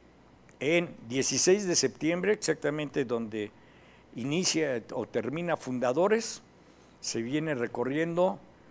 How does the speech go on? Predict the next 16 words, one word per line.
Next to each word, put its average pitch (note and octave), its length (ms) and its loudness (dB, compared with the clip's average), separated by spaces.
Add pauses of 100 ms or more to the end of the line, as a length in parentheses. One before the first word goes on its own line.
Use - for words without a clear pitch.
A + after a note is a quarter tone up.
(960)
hasta A2+ 240 -2
el A2+ 100 0
puente D3+ 540 0
Melchor A#2 440 2
Ortega D3+ 540 2 (400)
o G#2+ 220 -6
el G2+ 80 -8
puente D#3+ 680 0 (360)
de D3 360 0 (760)
la, A2+ 580 -2
del A#2+ 220 0
Benavente, C3 720 2
otros B2+ 240 -6
lo A#2+ 120 -2
conocen C3 440 -2
así. D3 280 -4